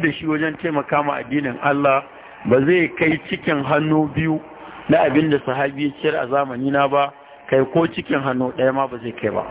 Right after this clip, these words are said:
To kaga wanda suke da wannan matsayi, wanda kuma Allah ya ce ya yarda da su, kai yanzu ka zo kana zagin su,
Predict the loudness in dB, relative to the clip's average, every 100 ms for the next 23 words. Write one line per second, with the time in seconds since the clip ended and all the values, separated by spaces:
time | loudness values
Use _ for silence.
0 | -10 -12 -14 -14 -16 -16 -16 -16 -16 -4
1 | 0 2 4 4 4 2 0 0 2 2
2 | 0 -2 -4 -4 -6 -6 -8 -14 -18 -18
3 | -16 -2 2 4 4 4 4 4 2 0
4 | 0 0 2 2 0 -2 -6 -12 -16 -16
5 | -2 2 4 2 0 0 0 0 0 0
6 | 2 2 0 -4 -8